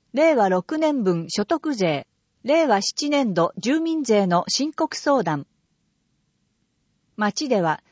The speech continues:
次の通り申告相談を予定しています。混雑防止のため、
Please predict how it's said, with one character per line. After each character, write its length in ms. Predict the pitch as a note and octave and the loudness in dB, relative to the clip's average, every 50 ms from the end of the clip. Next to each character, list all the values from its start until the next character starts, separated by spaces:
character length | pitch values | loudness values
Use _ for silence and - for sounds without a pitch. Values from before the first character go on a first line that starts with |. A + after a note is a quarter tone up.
| _ _ | _ _
次 240 | - - A#3+ D4 D#4+ | -8 -4 -4 -2 0
の 140 | C#4+ A#3+ G3+ | 0 -2 -2
通 240 | - G3 F#3 F3+ E3+ | 0 0 0 0 0
り 160 | E3 F3 - - | -2 -4 -4 -4
申 220 | - - A#3+ C#4 | -4 -2 -2 -2
告 220 | - D#4+ D4+ - - | -2 -2 -4 -4 0
相 220 | - D4 C#4 B3 | 2 2 4 4
談 200 | A3 G3 F#3+ F3+ | 4 2 2 0
を 60 | E3+ | 0
予 140 | F3+ F#3 F#3 | 0 0 -2
定 240 | - - A3 G#3+ G#3+ | -2 -2 -2 -2 -2
し 100 | - - | -4 -2
て 80 | G#3 | -2
い 100 | G3 F#3+ | -2 -2
ま 140 | F3+ F#3 F#3 | -2 -4 -6
す。 220 | - - - - _ _ _ _ _ _ _ _ _ _ _ _ _ _ _ _ _ - | -6 -8 -12 -14 _ _ _ _ _ _ _ _ _ _ _ _ _ _ _ _ _ -4
混 200 | - D4 D#4 D4 | 0 0 2 2
雑 280 | A#3+ G#3+ F#3 - G3+ E3+ | 2 0 -2 -2 -2 0
防 180 | G3 A3+ C4+ | 2 2 2
止 140 | C4 - C4 | 0 -2 -2
の 120 | B3 B3 A#3 | -2 -2 0
た 140 | A#3 A3 | 0 0
め、 220 | G#3 G#3 G3+ G#3 | 0 0 -2 -4